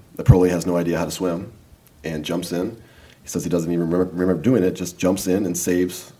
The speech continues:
this, this young, this young boy. So, um,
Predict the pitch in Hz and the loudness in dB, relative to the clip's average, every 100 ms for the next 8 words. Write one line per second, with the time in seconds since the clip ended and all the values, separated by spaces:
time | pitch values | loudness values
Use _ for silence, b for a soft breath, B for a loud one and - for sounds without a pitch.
0 | _ - 82 - 87 - - 87 85 82 | _ -10 -10 -8 -10 -10 -6 -4 -4 -6
1 | 82 - - 82 76 95 82 76 80 76 | -10 -14 -8 -8 -2 0 0 -2 -4 -4
2 | - b b b b - 67 67 | -6 b b b b -6 -6 -6